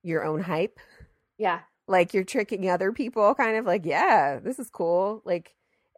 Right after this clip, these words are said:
Speaker 1: you know,
Speaker 2: <laughs>
Speaker 1: I, it's not like, "I don't care if you don't like it." It's just being confident that you do.
Speaker 2: Yeah.
Speaker 1: And the more you practice that muscle, the
Speaker 2: Yeah.
Speaker 1: easier it is to actually believe, like,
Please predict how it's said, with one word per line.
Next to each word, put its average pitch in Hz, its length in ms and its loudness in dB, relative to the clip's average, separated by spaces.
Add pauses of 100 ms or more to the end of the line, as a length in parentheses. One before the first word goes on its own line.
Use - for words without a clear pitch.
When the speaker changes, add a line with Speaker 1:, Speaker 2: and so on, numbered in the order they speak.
(180)
Speaker 1:
you 202 200 0
know, 160 420 2
Speaker 2:
<laughs> - 360 -20
Speaker 1:
I, 180 240 0 (120)
it's 240 180 -4
not 202 140 -2
like, 175 160 2
"I 160 120 4
don't 339 120 0
care 160 200 0
if 147 80 -8
you 160 80 -4
don't 151 140 -6
like 151 260 -4
it." 190 140 -4
It's 170 160 -8
just - 240 -12
being 170 160 -4
confident 165 500 -4
that 156 120 -4
you 160 160 -6
do. 147 520 -2 (560)
Speaker 2:
Yeah. 240 480 -2
Speaker 1:
And 185 160 0
the 175 60 0
more 180 220 0
you 160 140 -6
practice 185 500 -4
that 147 200 -4
muscle, 147 680 -4 (240)
the 180 120 -4 (100)
Speaker 2:
Yeah. 185 160 -2
Speaker 1:
easier 156 140 -2
it 147 80 -2
is 151 160 -4
to - 140 -8
actually 160 280 -6
believe, 151 360 -8
like, 139 260 -2